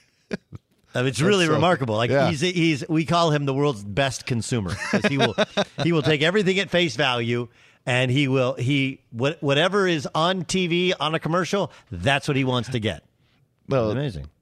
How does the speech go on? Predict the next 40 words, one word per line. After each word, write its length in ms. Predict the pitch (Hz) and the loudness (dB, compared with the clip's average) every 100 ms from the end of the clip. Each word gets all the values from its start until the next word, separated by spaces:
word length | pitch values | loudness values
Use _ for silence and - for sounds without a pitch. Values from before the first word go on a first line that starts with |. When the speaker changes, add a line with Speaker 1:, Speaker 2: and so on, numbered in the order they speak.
| - | -2
Speaker 2:
well, 180 | 165 180 | 2 4
with 160 | 190 | 2
the 60 | 180 | 2
naming 300 | 185 214 233 | 0 0 0
rights 280 | 165 139 - | 2 0 0
deal, 180 | 131 120 | 0 0
like, 240 | 117 113 | 0 -2
you 80 | 127 | -2
know, 80 | 120 | 0
with 140 | 113 | 0
arenas 420 | 107 101 117 107 | 0 0 0 0
and 120 | 82 85 | -2 -2
stuff 200 | 101 87 | -2 -2
like 140 | 90 | -2
that, 140 | 90 90 | -2 0
when 120 | 98 | 0
you 60 | |
mention 260 | 101 95 90 | 0 0 0
airlines, 580 | 87 104 87 78 78 80 | 0 0 0 0 -2 -4
it's, 260 | 85 - | -6 -6
it's, 300 | 76 - - - - - - - | -4 -4 -6 -6 -14 -20 -12 -2
I, 140 | 123 | 0
I 80 | - | 2
would 140 | 139 131 | 0 0
never 240 | 147 147 | 0 0
say, 400 | - 143 127 113 | 0 2 2 0
"Hey, 380 | 101 135 110 92 - | 0 0 0 -2 0
I've 260 | 120 113 | 0 0
gotta, 440 | 95 113 110 98 90 - - | 0 0 2 -2 -4 -16 -6
I, 160 | 107 131 | -2 0
I'm 300 | - 143 147 - _ - | 2 0 0 -8 _ -20
flying 460 | - 135 127 120 | -4 0 2 2
American 460 | 110 113 104 - 95 | 0 2 0 0 -2
'cause 160 | 98 90 | -2 0
I'm 180 | 98 | 0
a 200 | 92 87 104 | 0 -2 -2
Mavs 480 | 95 95 90 78 | -2 0 0 -4
fan." 360 | - 82 71 64 | -4 -4 -4 -4
Like, 240 | 73 87 | -6 -4
uh, 200 | 80 104 | -2 -2